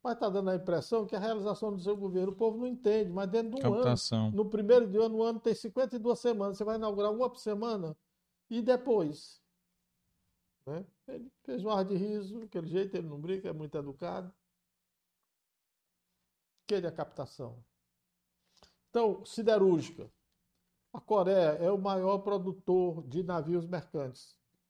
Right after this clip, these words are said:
Speaker 1: do, do, do
Speaker 2: Do
Speaker 1: mundo.
Speaker 2: mundo.
Speaker 1: Mas do jeito que você compra um apartamento,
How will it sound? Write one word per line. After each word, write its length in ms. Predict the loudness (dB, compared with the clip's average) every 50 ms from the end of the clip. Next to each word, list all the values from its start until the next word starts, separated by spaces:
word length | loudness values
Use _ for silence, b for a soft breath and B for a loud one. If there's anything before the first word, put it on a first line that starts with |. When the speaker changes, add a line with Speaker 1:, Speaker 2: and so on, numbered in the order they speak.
| _ _
Speaker 1:
do, 120 | -10 -10
do, 200 | -8 -6 -6 -6 -6
do 140 | -2 0 2
Speaker 2:
Do 0 | 2
Speaker 1:
mundo. 260 | 4 4 2 2 0
Speaker 2:
mundo. 120 | -2 -4 -8 -12 _ _ _ _ _ _ -6
Speaker 1:
Mas 160 | -4 -4 -2
do 80 | -2 0
jeito 240 | 2 2 0 0
que 80 | -2 -2
você 100 | -2 -2
compra 300 | -2 -2 -6 -6 -4 -4
um 60 | -4
apartamento, 640 | -2 -2 -6 -6 -4 -6 -6 -4 -2 -4 -4 -4 -6